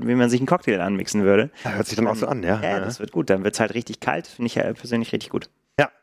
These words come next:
Speaker 2: also, was auch immer eure Varianten und Alternativen sind, ihr bekommt A G one natürlich weiterhin zu einem besonderen Angebot bei uns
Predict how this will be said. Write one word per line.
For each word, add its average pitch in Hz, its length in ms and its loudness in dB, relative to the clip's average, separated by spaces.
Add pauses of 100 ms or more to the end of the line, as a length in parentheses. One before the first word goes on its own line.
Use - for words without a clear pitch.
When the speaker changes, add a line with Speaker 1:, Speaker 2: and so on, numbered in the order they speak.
(400)
Speaker 2:
also, 117 320 0
was 123 160 2
auch 139 80 -2
immer 143 260 4
eure 123 560 6
Varianten 101 380 4
und 104 100 0
Alternativen 95 580 2
sind, 117 340 4
ihr 127 200 6
bekommt 110 420 -2
A 101 120 2
G - 180 -2
one 98 400 2
natürlich 98 540 0
weiterhin 104 720 2
zu - 180 0
einem 90 520 0
besonderen 113 380 4
Angebot 151 400 4
bei 143 140 4
uns 165 380 -2